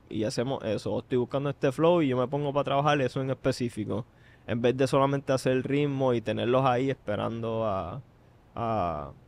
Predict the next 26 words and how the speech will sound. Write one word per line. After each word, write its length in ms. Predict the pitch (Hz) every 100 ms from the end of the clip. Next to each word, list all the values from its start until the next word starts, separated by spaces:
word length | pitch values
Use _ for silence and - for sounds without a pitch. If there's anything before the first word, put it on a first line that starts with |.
| -
a 80 | 120
enviar, 420 | 120 113 143 165
que 180 | - 143
aunque 320 | 123 127 135
sea 320 | 127 131 156
como 260 | 151 143 123
quiera 220 | 127 160
lo 180 | 165 131
hago, 220 | 156 143
porque 160 | 135 120
siempre 320 | 120 120 139
hay 160 | 143
cosas 300 | 139 143 151
que 100 | -
sorprenden, 560 | 139 135 - 135 147 143
como 160 | 127 120
que, 60 |
mira, 160 | 123 147
estoy 200 | - 135
en 60 |
el 80 | 156
estudio, 460 | 151 - 151 165 147
necesito 360 | 127 131 147
ritmo 360 | 147 175 185 156
y 80 | 131
envío 720 | 113 117 135 147 143 139